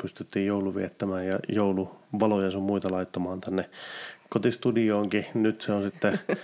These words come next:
<laughs> vähän sen niinkö kesken vielä, mutta täytyy yrittää ensi viikoksi saada sitten vihreä seinä tuohon paikoilleen ja kaikki muut valmiiksi.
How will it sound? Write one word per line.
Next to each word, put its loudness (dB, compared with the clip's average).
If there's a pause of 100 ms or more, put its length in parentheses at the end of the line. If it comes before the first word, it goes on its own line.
(200)
<laughs> -14
vähän 0
sen 0
niinkö 2 (480)
kesken 4
vielä, 4
mutta 0
täytyy 4
yrittää 2
ensi 0
viikoksi 0
saada 0
sitten -2 (1040)
vihreä 2
seinä 0
tuohon -2 (360)
paikoilleen 0
ja -2 (220)
kaikki 0
muut -2
valmiiksi. 0